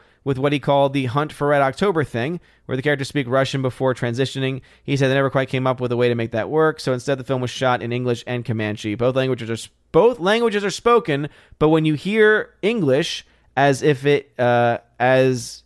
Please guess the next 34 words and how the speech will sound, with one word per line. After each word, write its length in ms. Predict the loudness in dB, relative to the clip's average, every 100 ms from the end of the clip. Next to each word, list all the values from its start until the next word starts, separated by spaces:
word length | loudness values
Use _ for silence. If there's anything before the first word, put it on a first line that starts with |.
| -2
it's 180 | 0 2
as 220 | 2 2
if 280 | 0 0 -2
it's 240 | -6 -6 -4
Comanche, 500 | -2 0 0 -2 -4
he 120 | -6
said. 340 | -4 -6 -6 -12 _ _ -2
But 140 | 2
what 180 | 4 2
John 320 | 2 2 2
is 120 | 0
speaking 640 | -4 -2 0 0 0 -2 -4
to 420 | -2 0 0 0
is 140 | 0
on 180 | 0 0
Hulu. 440 | 2 4 4 2 0 _ -2
There 120 | 0
will 100 | 2
be 100 | 2
a 80 | 0
Comanche 500 | 0 0 -2 -2 -2
dub 220 | 2 2
of 60 | 2
the 80 |
movie, 300 | 0 0 0
so 120 | 0 -2
you 100 | -2
can 180 | -2
watch 240 | 0 -2 -2
the 80 | -4
entire 280 | 0 0
movie 220 | 0 0 -2
in 80 |
Comanche 640 | -4 -2 -2 -2 -2 -4